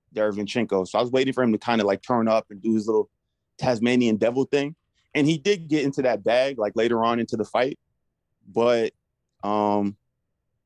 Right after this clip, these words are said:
but yes, I mean, he looked decent. I wouldn't say, like, he looked, he didn't put on, like, an insane performance that left me, like, in awe. But I definitely think, like, you know, he's,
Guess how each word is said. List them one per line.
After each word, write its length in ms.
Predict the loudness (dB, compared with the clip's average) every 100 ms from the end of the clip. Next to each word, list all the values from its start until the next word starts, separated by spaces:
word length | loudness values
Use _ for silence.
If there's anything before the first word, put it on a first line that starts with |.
| _ _ _ _ _ _ _
but 140 | -2
yes, 360 | 2 0 -2 -4 -2
I 120 | 2
mean, 240 | 2 2
he 60 | 0
looked 200 | -2 0
decent. 360 | 0 0 -4 -4 _ -4
I 60 | 0
wouldn't 240 | 0 0
say, 140 | 0
like, 180 | 0 0
he 100 | 0
looked, 280 | -2 -2 -4 _ _ _ _ _ _ _ _ _
he 80 | 0
didn't 160 | 2
put 140 | 2 2
on, 120 | 2
like, 160 | 0 0
an 100 | -2
insane 420 | -2 0 0 -2
performance 520 | -4 -2 0 2 2
that 140 | 0 2
left 240 | 0 0
me, 140 | -2 2
like, 260 | 0 0
in 240 | -4 -4 -4
awe. 360 | 0 2 2 0 -10 _ -20 -4
But 160 | 0 0
I 80 |
definitely 360 | 0 -2 -4 -4
think, 180 | -4 -2
like, 240 | -2 -2 -4 _ _ _ _ _ _ _ _ _ _ -8
you 80 | -2
know, 100 | 0
he's, 280 | 0 -2